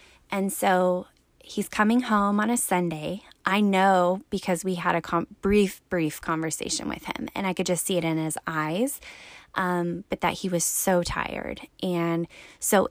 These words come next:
any plans or any thoughts that I had for Sunday were, they needed to kind of go on the back burner till we kind of knew what this was gonna look like. And so I knew he was gonna come home and need to rest.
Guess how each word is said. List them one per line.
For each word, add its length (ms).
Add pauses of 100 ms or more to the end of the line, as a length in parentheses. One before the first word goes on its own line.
any 340
plans 640
or 160
any 220
thoughts 580
that 140
I 80
had 320
for 160
Sunday 760 (480)
were, 720 (200)
they 200
needed 320
to 80
kind 200
of 160
go 140
on 140
the 60
back 300
burner 340
till 160
we 80
kind 300
of 200
knew 220
what 200
this 180
was 140
gonna 240
look 220
like. 320 (540)
And 240
so 520
I 120
knew 300
he 180
was 120
gonna 200
come 220
home 480 (100)
and 220
need 200
to 140
rest. 540